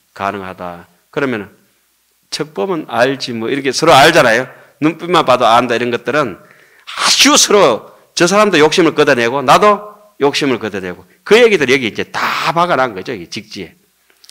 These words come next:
경전은 이제 대충 이해가시죠? 경전.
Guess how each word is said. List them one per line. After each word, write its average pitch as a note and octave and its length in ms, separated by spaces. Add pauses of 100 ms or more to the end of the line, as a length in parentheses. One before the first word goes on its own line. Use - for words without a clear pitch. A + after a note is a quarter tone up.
(300)
경전은 F#3 420
이제 C#3+ 140
대충 C3+ 260
이해가시죠? D3+ 800 (920)
경전. A#2 420